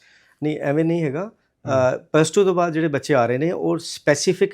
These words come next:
Speaker 1: ਕੈਟਾਗਰੀ 'ਚ ਜੇ ਹੋਣਗੇ, ਉਹਨਾਂ ਨੂੰ ਹੀ ਸਟੱਡੀ ਪਰਮਿਟ ਮਿਲੇਗਾ।
Speaker 2: ਰਾਈਟ।
Speaker 1: ਇੱਕ, ਅ, ਸੌਰੀ, ਅ, ਪੋਸਟ ਗ੍ਰੈਜੂਏਟ ਵਰਕ ਪਰਮਿਟ ਮਿਲੇਗਾ।
Speaker 2: ਹਮ।
Speaker 1: ਉਸ ਕੈਟਾਗਰੀ ਤੋਂ ਬਾਹਰ ਕਿ-, ਕੋਈ ਵੀ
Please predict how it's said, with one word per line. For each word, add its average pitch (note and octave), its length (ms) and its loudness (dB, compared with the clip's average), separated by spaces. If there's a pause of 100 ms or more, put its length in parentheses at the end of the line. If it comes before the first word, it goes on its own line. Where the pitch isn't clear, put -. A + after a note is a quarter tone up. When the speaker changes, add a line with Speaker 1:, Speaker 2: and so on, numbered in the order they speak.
Speaker 1:
ਕੈਟਾਗਰੀ D#3 420 0
'ਚ E3+ 140 -12
ਜੇ D3 120 0
ਹੋਣਗੇ, C#3 360 -4
ਉਹਨਾਂ D3+ 280 0
ਨੂੰ C#3+ 140 0
ਹੀ E3+ 100 -2
ਸਟੱਡੀ C3+ 300 -4
ਪਰਮਿਟ C3+ 260 -6
ਮਿਲੇਗਾ। A#2+ 380 -2
Speaker 2:
ਰਾਈਟ। G#2+ 220 -2 (160)
Speaker 1:
ਇੱਕ, D#3+ 180 -2
ਅ, C3+ 160 2
ਸੌਰੀ, C#3 220 -2
ਅ, - 20 -4 (500)
ਪੋਸਟ D#3+ 260 4
ਗ੍ਰੈਜੂਏਟ D#3 280 4
ਵਰਕ C3 180 0
ਪਰਮਿਟ A#2+ 240 -4
ਮਿਲੇਗਾ। A2+ 460 -4
Speaker 2:
ਹਮ। G#2 300 -8
Speaker 1:
ਉਸ F#3 120 2
ਕੈਟਾਗਰੀ D#3+ 400 4
ਤੋਂ D#3 100 0
ਬਾਹਰ C3 220 4
ਕਿ-, C#3+ 240 -6
ਕੋਈ D3 180 2
ਵੀ D3+ 240 -2